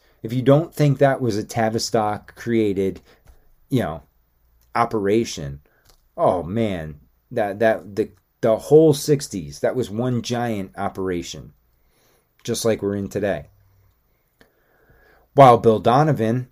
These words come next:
a former J P Morgan operative and head of the O S S, began searching for a drug that would loosen the tongues of captured spies and enemy soldiers, Donovan called together a group of psychiatrists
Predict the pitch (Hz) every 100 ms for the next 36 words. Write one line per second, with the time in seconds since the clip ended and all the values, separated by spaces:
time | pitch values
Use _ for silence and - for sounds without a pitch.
0 | - 98 117 98 92 95 90 - 98 98
1 | 98 92 90 95 95 120 120 104 101 107
2 | 110 - 101 95 - - 120 110 101 120
3 | - 104 95 87 82 101 87 78 78 78
4 | - 80 107 131 - - _ 113 110 107
5 | - 120 110 120 127 151 - 92 90 95
6 | 107 113 120 143 117 104 107 - 120 131
7 | 135 - 98 104 127 - 95 87 - 123
8 | - 156 143 147 131 107 98 101 123 -
9 | 170 165 143 80 - - - _ - _
10 | _ - 120 135 156 139 107 95 113 107
11 | 113 98 101 131 131 143 135 95 87 -
12 | 95 95 -